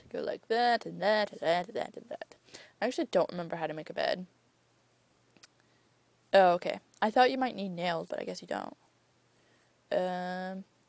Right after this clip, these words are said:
I need a craft bench, which is not upstairs. Like this,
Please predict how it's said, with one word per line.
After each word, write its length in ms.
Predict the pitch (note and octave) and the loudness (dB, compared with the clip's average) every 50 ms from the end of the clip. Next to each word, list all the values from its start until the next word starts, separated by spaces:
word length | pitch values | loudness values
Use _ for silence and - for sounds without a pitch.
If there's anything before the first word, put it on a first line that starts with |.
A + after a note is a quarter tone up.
| _ _ _ - - _ - | _ _ _ -20 -20 _ -8
I 300 | F#3+ F#3 F#3 F#3 F#3 F#3+ | -6 -4 -2 -4 -4 -4
need 160 | G#3 G#3 A3 | -2 -4 -4
a 40 | A#3 | 0
craft 320 | - D4+ D#4 D4+ D4 _ | 4 6 6 6 6 _
bench, 280 | - A#3 A#3 A#3 A3+ - | 2 2 2 2 0 -4
which 160 | G3 F3+ - | -6 -4 -4
is 160 | F3+ F3 - | -4 -4 -4
not 380 | G3+ E3+ E3+ E3+ E3+ E3+ G3 A#3+ | -6 -8 -4 0 2 4 6 6
upstairs. 1000 | B3+ B3 - - - - D4 C#4+ C4 A#3+ A#3+ A#3+ A#3+ A#3+ A#3+ A#3 - - - - _ _ _ - _ _ _ _ _ _ _ _ | 4 4 2 -2 -2 2 4 4 4 4 4 2 2 2 0 0 -4 -8 -10 -14 _ _ _ -20 _ _ _ _ _ _ _ _
Like 1120 | - G3+ G3 F#3+ F#3+ F#3+ F#3+ F#3+ F#3 F#3+ F#3+ F#3 F#3+ F#3 F3 - _ _ - - - - - _ _ _ _ - | -4 -2 0 0 0 0 0 2 2 2 2 0 0 -2 -4 -6 _ _ -20 -20 -20 -20 -20 _ _ _ _ -6
this, 1300 | G3+ G3 F#3+ F3+ F3+ F#3+ F#3+ G#3 C4 E4 E4+ - - - - - - - - - - - - - - | -4 -2 -2 -4 -2 -2 0 0 0 0 -2 -4 -6 -8 -6 -8 -8 -8 -8 -8 -8 -8 -10 -12 -12